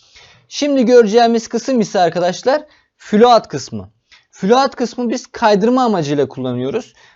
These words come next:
Bakın şu şekilde. E, ben öncelikle sayfama bir tane div atıyorum bakın.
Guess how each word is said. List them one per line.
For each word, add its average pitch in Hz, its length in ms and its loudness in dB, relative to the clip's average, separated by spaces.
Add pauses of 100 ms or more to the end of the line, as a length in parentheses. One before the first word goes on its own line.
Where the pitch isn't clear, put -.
(120)
Bakın 226 240 -2
şu - 180 -10
şekilde. 156 680 -2 (500)
E, - 260 -8
ben 285 120 0
öncelikle 262 500 0
sayfama 226 800 -2 (380)
bir 285 240 0
tane 202 380 0
div 220 120 2
atıyorum 110 500 0
bakın. - 280 -10